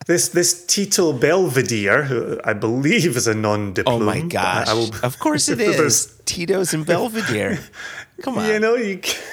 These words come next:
Speaker 1: <laughs> I just don't wanna go wholehearted into the night saying Tito Belvedere is a one hundred percent made up name.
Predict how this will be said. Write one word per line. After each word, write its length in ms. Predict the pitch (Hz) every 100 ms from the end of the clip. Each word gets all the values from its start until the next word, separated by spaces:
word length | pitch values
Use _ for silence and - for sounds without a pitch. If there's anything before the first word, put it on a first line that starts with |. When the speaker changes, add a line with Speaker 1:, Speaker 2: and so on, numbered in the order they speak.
| 640 659 - - - - -
Speaker 1:
<laughs> 800 | - - - 170 135 - - -
I 100 | 139
just 280 | 156 208 214
don't 180 | 202 190
wanna 200 | 196 185
go 240 | 156 165
wholehearted 920 | 147 170 160 160 156 156 - 143 131 131
into 300 | 131 143 117
the 160 | 127
night 420 | 127 127 120 -
saying 640 | - - 120 117 113 107 -
Tito 400 | 143 131 135 113
Belvedere 580 | 117 120 110 110 110 110
is 180 | 117 110
a 60 |
one 160 | 110 110
hundred 320 | 123 107 113
percent 340 | 104 - 104
made 180 | 104 101
up 160 | 101 101
name. 320 | 101 98